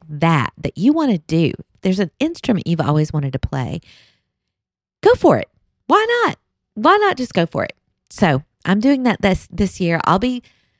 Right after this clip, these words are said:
chronicling my guitar journey on Instagram. So follow me along there. Uh, where we are right now is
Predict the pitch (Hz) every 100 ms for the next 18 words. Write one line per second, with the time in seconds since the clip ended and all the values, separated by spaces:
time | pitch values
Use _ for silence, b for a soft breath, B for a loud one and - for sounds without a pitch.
0 | _ - 294 285 285 285 285 254 247 262
1 | 226 202 202 202 190 185 170 165 165 196
2 | 226 175 180 151 - 160 135 127 143 -
3 | 160 139 156 - 185 240 269 214 175 165
4 | 160 151 147 135 139 - - 165 147 -
5 | - - 180 254 359 349 294 254 214 202
6 | 202 202 - 170 170 170